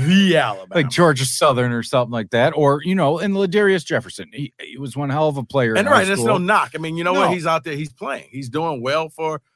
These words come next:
Speaker 1: for them. And, yeah, you know, he's gonna come in there with revenge factor, a little chip on his shoulder. He is gonna wanna really do something in this game, especially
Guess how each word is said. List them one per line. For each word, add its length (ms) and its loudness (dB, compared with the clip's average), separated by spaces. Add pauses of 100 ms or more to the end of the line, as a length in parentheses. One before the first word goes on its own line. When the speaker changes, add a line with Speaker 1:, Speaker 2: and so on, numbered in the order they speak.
(260)
Speaker 1:
for 180 2
them. 280 -2
And, 140 -6
yeah, 160 -6
you 140 -10
know, 160 -2
he's 240 -4
gonna 140 -4
come 240 -4
in 80 -4
there 260 2
with 220 -6 (180)
revenge 520 -6
factor, 360 0
a 40 0
little 200 -4
chip 260 -6
on 140 2
his 140 -4
shoulder. 360 -2 (280)
He 160 4
is 140 4
gonna 220 0
wanna 320 0
really 540 0
do 320 0
something 500 -2
in 120 -4
this 140 -8
game, 280 -6
especially 600 -4